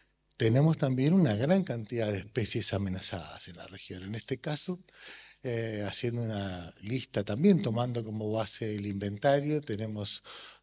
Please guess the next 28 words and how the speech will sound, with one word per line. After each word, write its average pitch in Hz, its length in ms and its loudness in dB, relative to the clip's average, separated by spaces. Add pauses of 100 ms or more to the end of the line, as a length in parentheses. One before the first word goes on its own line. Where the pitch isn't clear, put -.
eh, 107 200 0
doce 113 280 2
especies 107 420 -2
de 104 80 4
anfibios, 170 720 2
veinte 117 340 -2
de 104 100 2
reptiles, 160 640 2
treinta 101 400 -2
y 107 100 2
dos, 113 460 2 (540)
eh, 95 720 -2
de 113 220 -4
aves 139 440 0
y 98 60 -2
diecisiete 107 680 4
de 117 60 6
mamíferos 135 680 6
en 113 100 4
alguna 123 440 4
categoría 113 720 6
de 110 140 4
conversa-, 98 600 0
de 101 240 2
cons-, 110 300 0 (440)
de 113 140 6
amenaza, 113 680 2
perdón. 87 300 -8